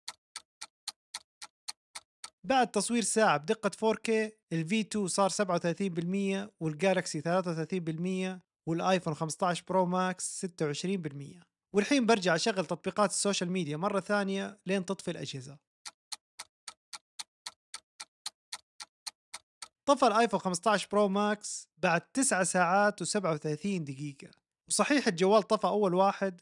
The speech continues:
لكن يعتبر حاليًا أفضل آيفون جربته من ناحية البطارية،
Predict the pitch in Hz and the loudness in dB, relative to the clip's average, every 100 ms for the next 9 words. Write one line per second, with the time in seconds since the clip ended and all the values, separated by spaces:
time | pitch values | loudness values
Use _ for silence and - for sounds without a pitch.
0 | _ 180 214 190 170 160 247 220 - 208 | _ 2 2 2 -2 0 2 2 2 2
1 | 208 226 226 220 - - 247 196 196 180 | 2 2 0 0 -6 -4 -4 0 0 0
2 | 175 170 202 180 175 190 180 156 156 175 | -2 0 0 0 0 0 -2 -4 -4 -4
3 | 156 143 135 - 143 139 139 151 | -6 -10 -12 -12 -10 -10 -10 -16